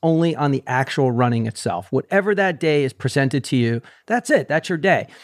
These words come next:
And in any good coaching relationship, for, if the dynamic is working and you're a team,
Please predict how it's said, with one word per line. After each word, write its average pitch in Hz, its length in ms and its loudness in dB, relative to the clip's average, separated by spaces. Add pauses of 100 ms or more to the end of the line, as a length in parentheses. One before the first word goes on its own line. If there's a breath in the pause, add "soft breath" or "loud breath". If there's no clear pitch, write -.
(160 loud breath)
And 160 140 2
in 185 60 2
any 254 200 2
good 185 340 4
coaching 175 420 -2
relationship, 135 720 -2
for, 139 220 -10
if 151 120 -6
the 139 100 2
dynamic 180 600 0
is 143 160 -4
working 120 640 -2 (300 soft breath)
and 143 100 2
you're 139 140 2
a 127 40 -4
team, 135 600 0